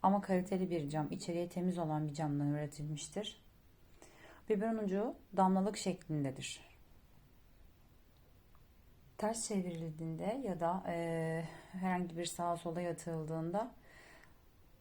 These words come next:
damlatmaz. Akışkanlığı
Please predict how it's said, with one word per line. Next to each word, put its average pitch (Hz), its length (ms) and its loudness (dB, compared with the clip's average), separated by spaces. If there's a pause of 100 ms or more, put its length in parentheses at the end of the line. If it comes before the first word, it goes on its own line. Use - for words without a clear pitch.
(140)
damlatmaz. 180 840 4 (3500)
Akışkanlığı 196 1000 2